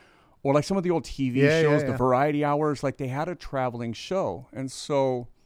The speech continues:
Speaker 1: I don't know how old I was. At probably eighteen months or so, my parents went back on tour. And so the first few years of my life were spent on tour, so all over the U S and Canada and other places.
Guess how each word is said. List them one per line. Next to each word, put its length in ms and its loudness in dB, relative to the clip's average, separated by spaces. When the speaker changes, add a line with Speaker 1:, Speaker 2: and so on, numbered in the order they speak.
Speaker 1:
I 80 -4
don't 240 0
know 100 -2
how 220 -2
old 320 0
I 80 0
was. 420 -2
At 240 -6
probably 760 -2
eighteen 420 -4
months 240 -4
or 100 -8
so, 280 -4
my 180 -4
parents 380 -6
went 160 -8
back 260 -8
on 140 -8
tour. 400 -6
And 220 -4
so 380 -2
the 120 -6
first 460 -8
few 220 -4
years 340 -4
of 100 -12
my 160 -4
life 460 -4
were 80 -10
spent 320 -8
on 220 -6
tour, 280 -4
so 140 -10
all 240 -2
over 160 -4
the 80 -6
U 300 -2
S 340 -2
and 100 -12
Canada 460 -6
and 100 -6
other 140 -6
places. 720 -8